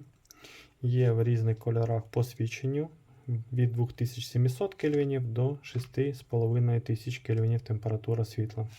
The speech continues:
А, саме ця моделька у нас іде з температурою світла три тисячі кельвінів. Ріжеться вона кожні п'ять сантиметрів.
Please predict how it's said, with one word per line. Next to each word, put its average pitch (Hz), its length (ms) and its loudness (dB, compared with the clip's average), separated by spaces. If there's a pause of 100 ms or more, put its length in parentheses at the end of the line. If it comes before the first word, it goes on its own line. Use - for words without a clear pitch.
(920)
А, 113 360 4
саме 123 380 6
ця 131 200 0
моделька 147 500 0
у 135 60 2
нас 131 260 0
іде 131 380 2 (140)
з - 60 -20
температурою 120 680 -2
світла 123 380 -2
три 123 280 0
тисячі 120 480 -4
кельвінів. 110 640 -2 (840)
Ріжеться 120 600 6
вона 110 400 2 (240)
кожні 110 520 0 (500)
п'ять 110 240 2
сантиметрів. 110 680 0